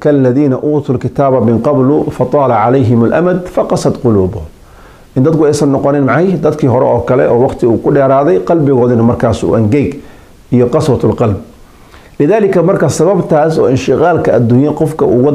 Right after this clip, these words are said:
daba dhaco, hadafkiisa uu noqdo adduun oo keliya, ayaa Rabbi subxaanahu wa tacaala uu dadka noocaas oo kale ah Qur-aanka ku ceebeeyey. Wuxuu yidhi, "Darhum yaakulu." Nabi Maxamed sallallaahu alayhi wa sallam faraha ka qaad, ha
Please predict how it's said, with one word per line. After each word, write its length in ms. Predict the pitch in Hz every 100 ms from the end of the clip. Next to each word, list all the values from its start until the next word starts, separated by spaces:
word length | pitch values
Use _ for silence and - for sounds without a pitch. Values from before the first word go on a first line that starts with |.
| 110
daba 180 | 110 110
dhaco, 260 | 104 104 -
hadafkiisa 560 | 165 165 165 123 156
uu 180 | 151 127
noqdo 360 | 117 120 139 127
adduun 400 | 120 117 156 107
oo 80 | 120 -
keliya, 380 | 202 160 127 127 - - - - - - 135
ayaa 180 | 139
Rabbi 200 | 175 170
subxaanahu 500 | - 135 170 165 143 135
wa 80 |
tacaala 400 | - 101 156 160 165 - - - - - -
uu 500 | 156 180 185 160 113 -
dadka 260 | 165 170 151
noocaas 420 | 170 135 127 135
oo 60 |
kale 200 | - 139
ah 240 | 151 143 127 - -
Qur-aanka 300 | 135 147 110 104
ku 100 | 135
ceebeeyey. 380 | 110 92 - - - - - - - - -
Wuxuu 140 | 147
yidhi, 220 | 180 170 156
"Darhum 300 | 175 156 143
yaakulu." 420 | 117 - - - - - - - 165
Nabi 160 | 185
Maxamed 240 | 160 170 156
sallallaahu 80 |
alayhi 160 | 151 139
wa 100 | 160
sallam 120 | 143
faraha 240 | 110 147 123
ka 80 | 127
qaad, 180 | 107
ha 80 | 107